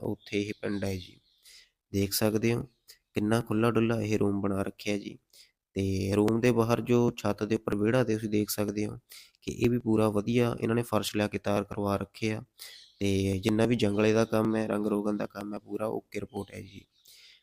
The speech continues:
ਮਿੱਤਰੋ, ਪਿੰਡ ਦੇ ਵਿੱਚ ਇਹ ਘਰ ਪੈ ਜਾਊਗਾ ਆਪਾਂ ਨੂੰ, ਪਰ ਖੁੱਲ੍ਹੀ ਡੁੱਲੀ ਜਗ੍ਹਾ ਦੇ ਵਿੱਚ ਇਹ ਘਰ ਬਣਿਆ ਹੋਇਆ ਜੀ। ਤੁਸੀਂ ਦੇਖ ਸਕਦੇ ਹੋ ਕਿ ਘਰ ਦੇ ਫਰੰਟ 'ਤੇ ਕਿੱਡਾ ਖੁੱਲ੍ਹਾ ਡੁੱਲ੍ਹਾ ਵਿਹੜਾ ਬਣਾ ਰੱਖਿਆ ਜੀ।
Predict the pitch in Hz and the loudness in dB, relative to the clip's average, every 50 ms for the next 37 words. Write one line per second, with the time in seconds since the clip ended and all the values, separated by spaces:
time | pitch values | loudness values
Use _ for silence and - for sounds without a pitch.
0 | _ - 107 104 - - 135 131 - 127 120 117 113 120 123 123 123 - - - | _ -2 -2 0 2 2 2 4 6 6 6 6 6 6 6 6 4 2 0 -2
1 | 113 110 104 104 - 110 113 113 117 117 - _ 123 113 107 - _ 107 104 104 | -2 -2 -2 0 0 0 2 2 0 -2 0 _ 0 0 0 0 _ -2 0 2
2 | 110 110 110 113 107 _ - 110 113 117 113 110 _ 110 113 - - - 107 113 | 2 4 4 2 0 _ 0 2 2 2 0 -2 _ -4 -4 -4 -4 -2 0 2
3 | 127 131 120 117 117 123 123 113 107 107 117 117 117 113 - 98 _ - 110 107 | 2 2 2 2 2 2 4 4 4 4 2 2 2 0 -2 -4 _ -4 -6 -6
4 | 117 _ - 120 113 104 104 101 101 98 95 98 101 104 101 95 - - 92 - | -4 _ -2 -2 0 0 0 -2 -2 -2 -4 -4 -4 -4 -4 -6 -10 -16 -18 -18
5 | _ _ - - - - _ _ _ _ _ - 101 - 117 113 110 107 104 104 | _ _ -20 -20 -20 -20 _ _ _ _ _ -6 -4 0 0 0 4 4 2 2
6 | 101 - - 107 107 110 110 110 110 107 117 113 123 120 110 107 107 107 98 104 | 2 0 -2 0 0 2 2 2 2 0 0 0 2 2 2 2 0 -2 -2 0
7 | 98 107 104 110 - - 117 - - 107 104 - 110 110 110 117 - - _ _ | -2 -2 -2 -2 -4 -4 -4 -4 -6 -18 -6 -2 0 0 0 -2 -6 -14 _ _
8 | 107 107 107 117 117 113 107 107 113 117 104 101 101 104 113 117 117 110 110 101 | -4 0 0 2 2 2 2 2 0 0 0 0 0 0 0 0 0 0 0 -2
9 | 101 101 _ - - 101 98 98 107 110 | -2 -6 _ -10 -8 -8 -8 -8 -8 -12